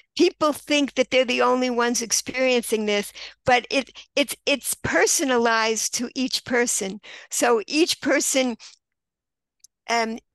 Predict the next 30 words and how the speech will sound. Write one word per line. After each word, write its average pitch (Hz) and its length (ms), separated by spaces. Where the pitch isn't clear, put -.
um, 214 480
this 269 240
personal 277 580
trainer 262 500
inside 247 520
of 233 160
us 214 200
knows 247 520
each 277 280
person's 240 480
weakness 294 720
and 247 200
will 247 140
get 254 240
each 277 280
person 254 360
to 226 140
focus 240 480
on 226 140
a 214 80
different 233 400
thing 220 160
that 214 180
they're 196 160
lacking, 196 540
you 226 100
know, 202 180
but, 208 280
but, 240 240
um, 220 380